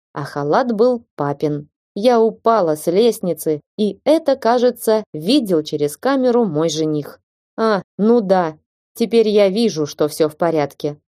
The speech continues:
раздался его спокойный голос из папиного телефона. "Спокойной ночи и до завтра". "Спокойной ночи", улыбнулся ему папа и отключил связь. "Куриные крылышки или картофельный салат?"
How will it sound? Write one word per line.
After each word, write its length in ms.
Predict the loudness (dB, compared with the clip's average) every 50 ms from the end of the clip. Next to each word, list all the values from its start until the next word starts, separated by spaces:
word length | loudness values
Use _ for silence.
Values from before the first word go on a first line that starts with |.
| _ _
раздался 580 | -2 -2 0 0 0 2 2 2 0 0 -2 -2
его 260 | 0 0 0 0 -2
спокойный 520 | 0 -2 -4 -2 0 0 0 0 0 -2
голос 420 | 0 2 2 2 4 2 0 0 -2
из 120 | -4 -4
папиного 500 | -2 -2 -2 0 0 0 0 0 -2 -2
телефона. 600 | -2 -2 -4 -4 -4 -4 -4 -6 -4 -6 -8 -10 -12 _ _ _ _
"Спокойной 540 | -4 0 0 0 2 2 2 2 2 2 2
ночи 460 | 2 0 -2 -2 -4 -6 -6 -6 -10 _ _ -4
и 80 | -2
до 180 | 0 2 2 2
завтра". 480 | 2 0 -2 -4 -6 -8 -10 -10 -10 _ _ _ _ _ _ _ _ _ _
"Спокойной 600 | -10 -6 -4 -4 -2 0 0 2 2 2 4 4
ночи", 500 | 2 2 0 0 -2 -2 -4 -4 -4 -6 _ _
улыбнулся 640 | -2 2 2 2 2 2 0 0 0 -2 -2 -2 -2
ему 300 | -2 0 0 0 0 0
папа 480 | 0 0 0 0 0 -2 -2 -4 -6 -10 _ -2
и 100 | 0 0
отключил 560 | 0 0 -2 -4 -4 -4 -4 -2 -2 -2 -2
связь. 500 | -4 -6 -6 -4 -4 -6 -6 -10 -14 -16 _ _ _ _ _ _ _ _
"Куриные 480 | -2 0 2 2 2 4 4 2 2 0
крылышки 680 | 0 2 2 4 2 2 0 -2 -6 -6 -6 -6 -8 _ _
или 200 | 0 0 2 2
картофельный 600 | 2 -2 0 0 0 0 0 0 0 0 0 0
салат?" 480 | 0 0 0 2 0 0 -2 -4 -10